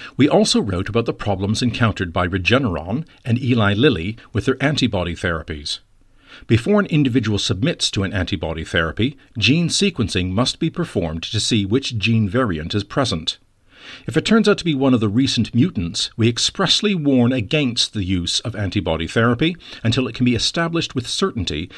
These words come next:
that the outcome will not be counterproductive. Scientists at the Fred Hutchinson Cancer Research Center and the University of Seattle have done some very interesting research in this regard.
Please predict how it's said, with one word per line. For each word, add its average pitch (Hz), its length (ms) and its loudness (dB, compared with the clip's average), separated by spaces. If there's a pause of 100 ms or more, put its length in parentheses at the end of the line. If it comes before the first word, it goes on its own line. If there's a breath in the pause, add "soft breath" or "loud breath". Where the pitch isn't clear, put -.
(100)
that - 140 -2
the 110 120 0
outcome 101 420 0
will 107 140 0
not 110 260 0
be 120 120 0
counterproductive. 90 880 -4 (1040 soft breath)
Scientists 107 640 0
at 120 100 -4
the - 80 -6
Fred 123 280 0
Hutchinson 101 560 -2
Cancer 123 380 -4
Research 110 440 0
Center 101 400 -2 (260 loud breath)
and 101 120 -2
the 98 80 0
University 101 540 2
of 73 120 -8
Seattle 98 580 -4 (220 loud breath)
have 107 120 2
done 120 180 4
some 104 180 2
very 127 260 4
interesting 117 480 0
research 92 540 0
in 104 140 -4
this - 180 -2
regard. 95 480 0